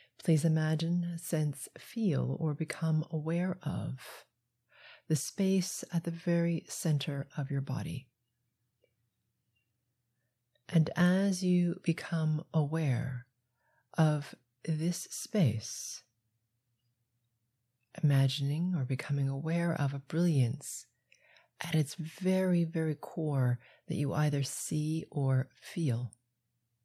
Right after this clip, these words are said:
And as you keep your attention on this brilliance, it starts to get brighter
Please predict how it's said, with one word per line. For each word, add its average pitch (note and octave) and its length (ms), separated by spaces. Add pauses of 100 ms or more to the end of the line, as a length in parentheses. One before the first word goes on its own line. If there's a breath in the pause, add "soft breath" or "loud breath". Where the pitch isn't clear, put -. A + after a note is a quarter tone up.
(1800 soft breath)
And D#3+ 240
as G#3 600
you E3+ 440
keep F#3 280
your D#3 120
attention F3+ 600
on D#3+ 220
this D3 160
brilliance, D#3 680
it D3+ 120
starts E3 300
to - 80
get C#3 220
brighter D3+ 440